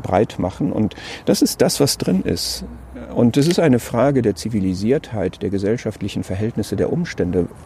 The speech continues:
inwieweit, wie stark und wie deutlich das rauskommt. Es kommt auch Solidarität, auch das erleben wir, Corona-Care und so weiter. Aber was doch sehr, sehr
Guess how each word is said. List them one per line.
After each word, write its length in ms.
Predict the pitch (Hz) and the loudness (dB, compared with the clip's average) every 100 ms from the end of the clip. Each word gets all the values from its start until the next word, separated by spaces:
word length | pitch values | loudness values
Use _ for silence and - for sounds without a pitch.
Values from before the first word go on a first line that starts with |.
| - - - - | -18 -16 -8 2
inwieweit, 720 | 104 113 101 98 110 120 - | 4 6 6 6 6 4 2
wie 80 | 95 | -4
stark 500 | - 104 110 110 - | 0 2 4 2 -2
und 280 | 90 80 | -4 -2
wie 180 | 101 92 | 0 2
deutlich 360 | 95 98 98 92 | 4 2 2 -6
das 240 | 95 - | -8 0
rauskommt. 680 | 85 104 - - - - - - - - - - - - - - - - - - - - - - - - - | 2 2 -2 -8 -8 -10 -16 -20 -18 -18 -18 -18 -18 -20 -20 -20 -20 -20 -20 -18 -18 -18 -18 -16 -16 -6 -2
Es 120 | - | 2
kommt 220 | 135 123 | 4 4
auch 100 | 95 | 2
Solidarität, 880 | - 95 92 90 87 87 - 165 226 | 2 4 4 4 2 0 2 2 2
auch 120 | - | 0
das 180 | - - | -2 -2
erleben 480 | 87 95 120 165 147 | 0 2 2 2 0
wir, 240 | 156 131 | 2 2
Corona-Care 880 | 120 107 95 98 123 110 - 92 98 | 2 -2 0 0 2 -2 -2 -2 -2
und 160 | 101 - | -2 -4
so 180 | 92 | -2
weiter. 300 | 92 120 151 | 2 2 2
Aber 240 | 101 101 92 | 2 4 2
was 160 | 95 | -2
doch 240 | - 98 - | -2 -4 -2
sehr, 360 | 82 85 76 90 | 0 0 0 -2
sehr 220 | 73 | -2